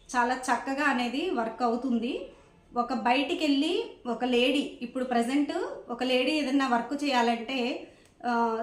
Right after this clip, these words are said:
సాఫ్ట్‌వేర్ కాకుండా నేను చెప్తున్నానండి, ఒక లేడీ వెళ్ళి బయటికి వెళ్ళి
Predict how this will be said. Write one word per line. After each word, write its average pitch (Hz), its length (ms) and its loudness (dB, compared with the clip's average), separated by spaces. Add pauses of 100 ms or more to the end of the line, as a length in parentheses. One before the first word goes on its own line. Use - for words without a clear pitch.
(100)
సాఫ్ట్‌వేర్ 277 460 0
కాకుండా 269 400 2
నేను 294 140 2
చెప్తున్నానండి, 233 800 -2 (160)
ఒక 233 140 -6
లేడీ 247 320 0
వెళ్ళి 262 200 0
బయటికి 247 360 0
వెళ్ళి 269 160 -2